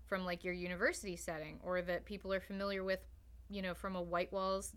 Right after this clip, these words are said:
gallery setting, it really feels like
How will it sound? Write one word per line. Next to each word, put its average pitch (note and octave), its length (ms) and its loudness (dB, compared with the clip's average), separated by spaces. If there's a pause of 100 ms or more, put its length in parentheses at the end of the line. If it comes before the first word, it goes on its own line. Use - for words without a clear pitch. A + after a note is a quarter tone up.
gallery B3 420 4
setting, E3 460 -2 (460)
it A#3 160 0
really C#4+ 580 0
feels A3+ 960 2 (680)
like F#3+ 540 4